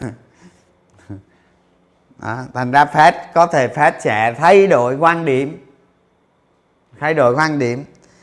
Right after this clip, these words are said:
Hầu như các nước lớn người ta đều nói rằng, người ta đều cho rằng là lạm phát chỉ là nhất thời và nó sẽ hết hai không, vào giữa hai không hai hai. Nhưng mà điều này, những cái gì đang xảy ra thì điều đó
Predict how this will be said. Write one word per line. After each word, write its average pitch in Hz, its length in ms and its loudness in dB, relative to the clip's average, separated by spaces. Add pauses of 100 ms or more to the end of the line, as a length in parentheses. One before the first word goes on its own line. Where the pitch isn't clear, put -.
(200)
Hầu 165 300 6
như 196 200 4
các 208 220 4
nước 214 240 4
lớn 214 340 6
người 180 140 0
ta 185 140 4
đều 170 220 4
nói 175 260 2
rằng, 160 320 0
người 165 140 2
ta 175 100 0
đều 170 220 2
cho 175 240 6
rằng 151 300 -2
là 135 300 2 (680)
lạm 113 220 -2
phát 180 380 4
chỉ 139 140 0
là 135 140 2
nhất 156 260 -2
thời 143 380 6
và 123 80 -8
nó 139 220 -4
sẽ 101 160 -2
hết 160 300 2
hai 147 180 0
không, 135 220 -2 (400)
vào 113 380 -2
giữa 113 140 -6 (180)
hai 135 200 -2
không 135 220 -6
hai 131 160 -8
hai. 131 260 -6 (640)
Nhưng 160 220 -4
mà 165 120 0
điều 156 340 4
này, 151 480 6
những 135 240 -2
cái 185 160 2
gì 156 320 2
đang 170 260 2
xảy 123 260 -2
ra 165 340 4
thì 139 240 2
điều 135 280 2
đó 185 520 4